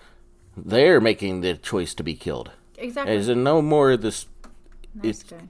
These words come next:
Speaker 1: one of these days, it's gonna come down to where men are gonna become men.
Speaker 2: Wow.
Speaker 1: And,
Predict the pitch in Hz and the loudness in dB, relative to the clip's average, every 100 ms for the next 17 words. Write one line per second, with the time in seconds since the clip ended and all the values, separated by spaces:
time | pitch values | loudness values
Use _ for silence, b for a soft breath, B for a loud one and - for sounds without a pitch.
0 | - 127 185 147 113 104 120 110 98 - | -4 -2 0 -2 -2 0 0 0 -6 -4
1 | 120 - 117 113 110 101 98 95 113 110 | -4 -4 0 2 2 0 -2 0 -2 -2
2 | 98 - 92 90 90 104 90 78 - 90 | -6 -6 -6 -4 -2 -4 -4 -10 -8 -6
3 | 87 98 69 - - - - - _ _ | -6 -8 -10 -18 -20 -20 -20 -20 _ _
4 | _ - 127 131 135 87 78 | _ -20 -20 -18 -12 -10 -10